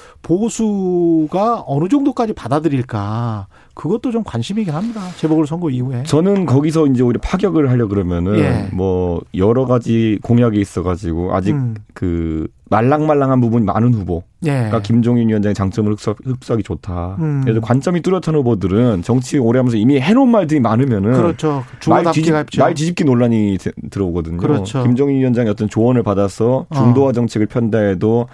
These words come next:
Speaker 2: 경제민주화 얘기를 한다 하더라도 예전에 해놓은 말들이 이제 발목을
Speaker 1: 그렇죠.
Speaker 2: 잡는데,
Speaker 1: 맞습니다.
Speaker 2: 그게 적은 후보일수록 무형문화재 전수하기 쉽다.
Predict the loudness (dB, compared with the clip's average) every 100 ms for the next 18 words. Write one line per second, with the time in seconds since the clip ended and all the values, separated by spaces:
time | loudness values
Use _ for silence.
0 | -20 -10 -2 2 2 2 2 2 2 0
1 | 0 -2 -2 -2 -2 -2 0 -2 -4 -14
2 | -12 0 2 2 0 2 2 2 0 0
3 | 0 0 -2 -2 0 0 0 -2 -2 0
4 | 0 0 0 -4 -12 -14 -10 -2 0 2
5 | 2 0 0 2 4 2 2 2 0 -2
6 | _ _ _ -20 -20 -20 -20 _ -20 _
7 | -2 0 2 0 0 -2 -2 -4 -6 -12
8 | -12